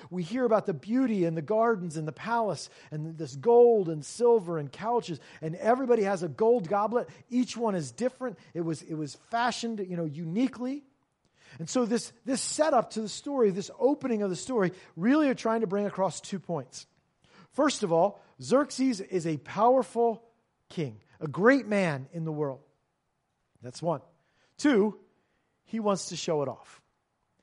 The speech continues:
He wants everybody to see how powerful he is. And he likes the fact that people, all of his people,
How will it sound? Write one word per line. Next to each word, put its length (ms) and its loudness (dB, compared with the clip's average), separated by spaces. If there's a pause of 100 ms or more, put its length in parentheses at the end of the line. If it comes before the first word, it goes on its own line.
(240)
He 120 4
wants 220 6
everybody 420 6
to 80 2
see 540 -2 (240)
how 160 0
powerful 640 2
he 320 -2
is. 400 -4 (920)
And 100 -2
he 80 0
likes 400 0
the 80 -2
fact 400 2 (140)
that 180 -2
people, 580 2
all 300 6
of 80 -4
his 160 0
people, 400 -2